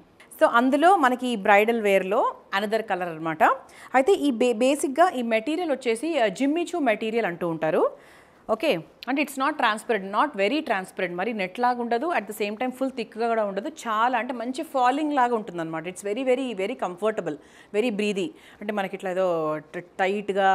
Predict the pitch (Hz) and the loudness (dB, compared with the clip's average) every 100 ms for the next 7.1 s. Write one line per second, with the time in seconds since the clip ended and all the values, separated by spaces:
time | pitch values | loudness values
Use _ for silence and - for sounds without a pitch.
0 | 185 180 180 180 220 - 202 202 185 170 | 4 0 -2 -2 -6 -8 -4 -2 -2 0
1 | 170 - 226 202 170 156 165 214 - 196 | -2 0 -4 -4 -6 -6 -4 -4 2 2
2 | 196 240 226 190 190 214 226 320 220 208 | 4 2 2 0 0 0 0 -2 0 0
3 | 196 240 294 185 165 165 156 - - - | 0 0 2 0 -2 -4 -4 -6 -12 -20
4 | - - 233 240 196 196 185 214 403 - | -20 -8 -4 0 2 2 4 2 2 -6
5 | _ _ _ _ _ - - - 247 277 | _ _ _ _ _ -20 -20 -2 0 2
6 | 285 247 277 262 262 427 294 247 233 233 | 4 6 6 4 0 0 0 0 -2 -2